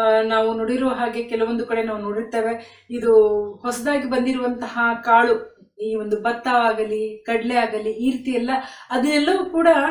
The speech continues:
ತಮ್ಮ ಒಂದು ತಳಿರು ತೋರಣಕ್ಕೆ ಅದು ಮಾವಿನ ಎಲೆಯ ಜೊತೆಗೆ ಇದು ಕೂಡ ಹಾಕಿ ಸೇರಿಸಿ ಕಟ್ಟಿರ್ತಾರೆ. ಅದು ಕೆಲವೊಂದು ಇನ್ನೂ ಕೂಡ ಸಂಪ್ರದಾಯದಲ್ಲಿ ಇದೆ, ಈಗಲೂ ಸಹ ನಾವು ಕಾಣ್ಬೋದು ಕೆಲವೊಂದು ಹಳ್ಳಿಗಳಲ್ಲಿ, ಕೆಲವೊಂದು ಪ್ರಾಂತ್ಯಗಳಲ್ಲಿ, ಹ-, ಪ್ರಾಂತ್ಯಗಳ ಹಳ್ಳಿಗಳಲ್ಲಿ ನಾವು ಈ ರೀತಿ ಕಾಣ್ಬೋದು.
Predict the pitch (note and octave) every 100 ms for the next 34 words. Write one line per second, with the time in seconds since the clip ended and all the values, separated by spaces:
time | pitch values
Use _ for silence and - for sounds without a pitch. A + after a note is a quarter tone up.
0 | - - - _ _ _ D#4+ D#4+ D#4 D4+
1 | D#4 C#4+ C#4+ D#4+ E4+ D4+ D4 C#4 D4 C4+
2 | A#3 A#3+ A#3+ A#3+ B3+ C#4+ C#4 C4 C4 B3+
3 | B3 C4 B3+ B3 B3 A#3 A3+ G#3+ A#3+ A3+
4 | G#3 G#3 C4+ C4 - - A3+ A3 - F#3
5 | - _ _ _ _ _ _ _ - B3+
6 | - C#4 C4+ D4+ D#4+ C#4+ A#3 B3 C4 E4+
7 | F4 E4 E4 D#4+ C#4 B3+ C#4 C4+ C4 B3+
8 | B3+ A3 - - - A3 B3+ C4+ C#4+ C#4
9 | B3 C4+ C4+ B3 A#3+ A3+ A3 A3+ G3+ -
10 | - A3+ A3 G#3+ G#3+ G#3 G#3+ A3+ A3 G#3
11 | G3+ G#3+ G3+ G3+ G3+ G#3 G#3+ A3+ G#3+ G3+
12 | G#3+ G#3+ G3+ - - - A3+ A3 A3 G#3+
13 | G#3+ G#3+ A3 G3 F#3 C#4 A#3 A3 G#3+ C4
14 | A#3+ G#3+ G#3 F#3 F3+ -